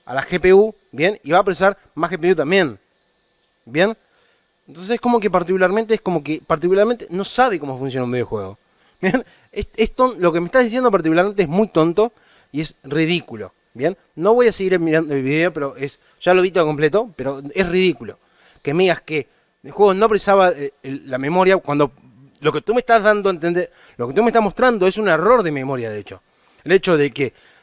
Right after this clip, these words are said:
después, determinado momento, cuando, o sea, cuando entras a una, a un área, eh, se te cuelga el juego, básicamente es eso, es un error de memoria.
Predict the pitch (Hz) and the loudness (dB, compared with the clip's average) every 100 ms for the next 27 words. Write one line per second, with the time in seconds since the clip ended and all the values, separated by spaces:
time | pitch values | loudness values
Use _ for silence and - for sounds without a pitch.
0 | _ _ - 123 226 220 - - 151 160 | _ _ -20 -4 0 0 -2 -10 -4 0
1 | 170 190 196 - _ 156 160 175 196 175 | 2 2 2 0 _ -12 -2 2 2 0
2 | 117 107 - _ - 143 147 120 143 165 | -2 -8 -10 _ -4 -2 -2 -6 -4 -2
3 | 147 143 190 160 143 156 196 185 143 156 | -2 -2 -2 -2 -2 0 0 0 0 0
4 | 175 156 117 98 _ _ _ _ _ _ | 2 0 -2 -14 _ _ _ _ _ _
5 | - 147 143 143 139 135 135 127 _ - | -10 -6 -4 0 0 0 -2 -8 _ -16
6 | 160 151 151 277 247 175 226 262 233 180 | -10 -6 0 2 2 0 4 4 4 2
7 | 190 190 226 190 185 160 - 185 156 165 | 0 0 0 -2 -4 -4 -2 0 2 2
8 | 147 127 123 104 92 | 0 -4 -8 -10 -16